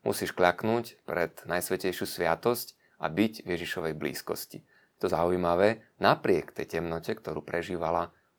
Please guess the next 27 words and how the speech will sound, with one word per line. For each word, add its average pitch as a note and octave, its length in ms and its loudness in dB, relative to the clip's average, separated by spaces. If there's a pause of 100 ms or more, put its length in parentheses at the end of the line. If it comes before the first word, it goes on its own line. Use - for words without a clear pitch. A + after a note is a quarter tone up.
(100)
veľkú F#2+ 320 -2
časť E2 240 0
svojho E2+ 320 -2
života, F2 480 0 (160)
ona D#2 160 -4
nikdy G#2 240 -2
neopustila D#2+ 640 0
adoráciu. E2 480 0
Je A#2+ 160 2
o A#2+ 80 0
nej A2 80 0
známe, A2 560 4 (400)
že F2 480 0 (800)
dennodenne G2 640 4
sa F2 160 0
modlievala, F2+ 640 4
ak F2 160 -2
jej E2 40 -8
to F2 120 0
zdravie F#2 480 6
a F2 80 6
okolnosti F#2 400 -4
dovolili, F2 480 0
tri G2+ 240 0
hodiny F#2+ 400 0
a F#2 160 -4
hodinu F#2+ 560 0